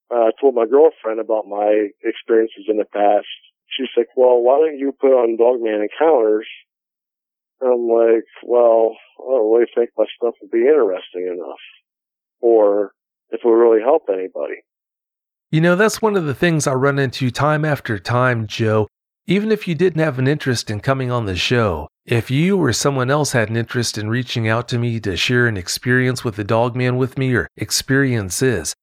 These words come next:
Speaker 2: coming on the show, that's not a mandatory thing. Most of the people who contact me about their encounters have no desire whatsoever of coming on the show. So, yeah, even if you didn't want to come on the show, you still could have contacted me and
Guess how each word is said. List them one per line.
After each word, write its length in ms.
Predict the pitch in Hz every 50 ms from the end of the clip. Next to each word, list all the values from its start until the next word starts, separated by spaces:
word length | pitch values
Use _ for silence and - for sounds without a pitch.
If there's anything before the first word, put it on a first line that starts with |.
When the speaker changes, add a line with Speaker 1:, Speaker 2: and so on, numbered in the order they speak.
| _
Speaker 2:
coming 240 | - 147 170 190 190
on 140 | 190 190 180
the 80 | 160
show, 400 | 135 - - 147 147 165 175 175
that's 300 | 165 - 139 151 151 -
not 180 | - 170 170 143
a 40 | 127
mandatory 640 | 127 131 135 143 123 110 - - - 143 131 101 87
thing. 520 | - - 139 139 135 107 78 - - - _ _ _ _ _
Most 300 | - 131 151 160 - -
of 80 | 170 147
the 60 | 131
people 560 | - 143 156 165 - 160 147 139 135 131 123 -
who 260 | - 139 127 120 117 110
contact 640 | - - 135 143 160 165 127 - 113 95 87 -
me 160 | 101 95 90 87
about 260 | 87 - 101 110 -
their 160 | 117 113 107
encounters 640 | 104 98 - - 113 117 123 127 139 143 147 135 - - _ _
have 200 | - 117 107 101
no 200 | 117 123 151 170
desire 520 | 156 160 139 151 147 147 147 143 123 107
whatsoever 640 | 95 101 120 117 - - 120 113 123 127 107 101 90
of 120 | 80 -
coming 260 | - - 117 113 110
on 140 | 107 110 101
the 80 | 87 80
show. 420 | - - 131 117 98 76 - - - _ _ _ _ -
So, 520 | - - 127 110 104 98 95 92 90 92 -
yeah, 300 | 143 143 151 139 110 90
even 240 | 113 135 147 180
if 140 | 180 165 -
you 100 | 180 170
didn't 280 | 147 131 165 160 143 123
want 120 | 117 110 101
to 40 | 95
come 180 | - 131 123
on 100 | 120 113
the 40 | 101 117
show, 260 | - - 135 135 123
you 180 | 113 110 151
still 280 | 151 - - - 196 185
could 140 | - - 135
have 140 | 110 95 -
contacted 720 | - 131 147 151 131 - 120 104 98 98 90 - 98 92
me 200 | 104 104 104 110
and 200 | 107 90 76 -